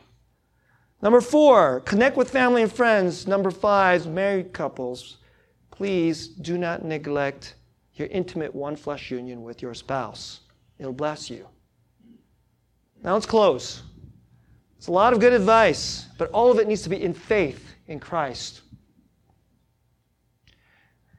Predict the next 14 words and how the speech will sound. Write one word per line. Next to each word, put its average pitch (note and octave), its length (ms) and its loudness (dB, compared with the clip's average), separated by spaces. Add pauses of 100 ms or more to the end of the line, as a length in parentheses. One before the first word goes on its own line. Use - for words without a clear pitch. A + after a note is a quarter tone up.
(320)
If F3 100 -4
you, A#3+ 80 4
even C#4+ 160 6
if A#3 80 2
you C4 60 4
don't G3+ 180 4
do C4 160 6
it A#3+ 60 6
apart A#3+ 360 2
from G3+ 120 -2
Christ, F3+ 420 0
it'll E3 160 0
help G3 300 0
you. C3+ 180 -6